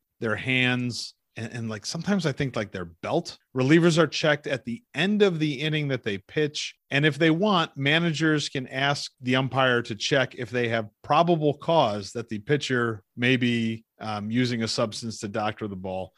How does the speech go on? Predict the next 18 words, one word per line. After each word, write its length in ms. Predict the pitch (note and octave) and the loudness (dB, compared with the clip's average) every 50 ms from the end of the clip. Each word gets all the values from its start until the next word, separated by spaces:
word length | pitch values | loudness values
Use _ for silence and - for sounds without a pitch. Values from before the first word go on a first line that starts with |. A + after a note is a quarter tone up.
| _ - | _ 0
Where 180 | B2+ C#3+ F#3+ A3 | 4 6 6 8
does 180 | C#4+ A3 D#3 | 6 6 4
this 220 | G#3 G3+ - - C#3+ | 4 0 0 0 2
rank 300 | D3 D3+ D#3+ D#3 C#3+ D3 | 2 2 2 2 0 -2
a-, 180 | C3+ C3+ C3+ - _ _ - | -2 -2 -2 -4 _ _ -6
among 460 | B2+ B2+ B2 B2+ B2+ B2+ B2+ B2 A#2+ | -2 0 2 2 2 2 0 -2 -2
Major 300 | B2 C3 D3 D3+ D#3 D#3 | 0 0 -2 0 -2 -2
League 200 | D3+ C#3+ B2+ G#2+ | -2 -2 -2 -2
Baseball's 540 | B2+ B2 B2+ A#2+ - - C3 B2 A#2+ A2 G#2 | -2 0 0 0 -2 -2 -2 -2 -2 -4 -6
best 400 | G2+ F#2+ C3 C#3 C#3+ - - E3+ | -4 0 0 0 0 0 2 2
ideas 480 | D#3 C#3+ A#2 A2+ B2 C3 C3 A#2+ - - | 2 2 2 2 2 2 2 0 -2 -6
to 100 | A2+ G#2 | -8 -6
slow 280 | - - A#2 B2+ B2 | -6 -2 0 0 2
down 260 | A#2+ B2 B2 B2 A#2+ A2+ | 4 4 4 2 2 0
the 60 | G2 | -4
pace 320 | - - A#2+ A#2+ A#2 - | -4 -4 -4 -2 -2 -4
of 140 | A#2 G2+ G#2 | -6 -6 -4
games? 500 | A2+ A2+ A2+ G#2 F#2+ F2+ - - - | -4 -2 -2 -2 -4 -8 -12 -14 -16